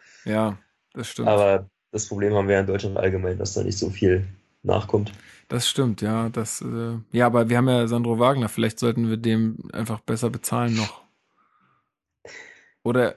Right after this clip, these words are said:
Speaker 1: hat der, hat der eine Freundin?
Speaker 2: Ja.
Speaker 1: Der soll vielleicht mal Kinder kriegen und dann kommt,
Speaker 2: <laughs>
Speaker 1: kommt, kommt guter Stürmernachwuchs zur Welt.
Speaker 2: Ja, ob wir so lange warten können.
Speaker 1: Weiß ich nicht.
Speaker 2: Mhm.
Speaker 1: Naja,
Speaker 2: Na gut.
Speaker 1: bis jetzt läuft's ja auch noch ohne Stürmer.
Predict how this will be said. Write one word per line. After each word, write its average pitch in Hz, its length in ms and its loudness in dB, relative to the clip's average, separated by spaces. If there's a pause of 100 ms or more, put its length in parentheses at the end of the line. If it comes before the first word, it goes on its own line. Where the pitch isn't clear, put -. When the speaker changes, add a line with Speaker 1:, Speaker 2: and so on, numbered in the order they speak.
Speaker 1:
hat 120 220 -4
der, 156 180 4
hat 131 120 -2
der 147 60 0
eine 139 100 2
Freundin? 170 460 2
Speaker 2:
Ja. - 0 -
Speaker 1:
Der 135 140 4
soll 127 180 0
vielleicht 127 360 -4
mal 120 80 -2
Kinder 196 300 -4
kriegen 113 540 -6
und 113 160 -10
dann 117 360 -6 (440)
kommt, - 360 2
Speaker 2:
<laughs> - 20 0
Speaker 1:
kommt, 127 320 -2
kommt 123 220 -6
guter 143 220 -2
Stürmernachwuchs 131 880 -4
zur 113 200 -2
Welt. 110 300 -2 (560)
Speaker 2:
Ja, 95 320 -8 (240)
ob 98 140 -12
wir 107 80 4
so 101 140 2
lange 110 240 2
warten 110 280 -4
können. 113 340 -8 (200)
Speaker 1:
Weiß 113 240 0
ich 110 80 0
nicht. 107 280 -6
Speaker 2:
Mhm. - 60 -18 (560)
Speaker 1:
Naja, 104 300 0
Speaker 2:
Na 101 100 2
gut. 107 120 -8 (140)
Speaker 1:
bis - 120 -8
jetzt 127 180 0
läuft's 120 260 4
ja 135 100 6
auch 123 100 4
noch 127 180 2
ohne 135 220 0
Stürmer. 107 460 -4